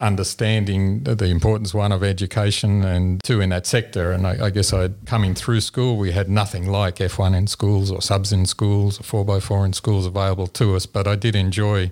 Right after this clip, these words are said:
the academic side of things, but also I enjoyed very much, uh,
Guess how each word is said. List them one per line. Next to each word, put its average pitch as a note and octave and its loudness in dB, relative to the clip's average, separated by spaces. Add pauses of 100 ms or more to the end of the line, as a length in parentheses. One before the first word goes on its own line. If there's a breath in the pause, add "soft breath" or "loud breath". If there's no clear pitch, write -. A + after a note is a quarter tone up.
(100)
the G2+ 2
academic G#2+ -2
side G2+ 0
of F#2 -4
things, G#2 0
but G2+ -4
also G2 0
I F#2 2
enjoyed F#2 0
very F#2+ 0
much, F#2+ -2
uh, F#2 2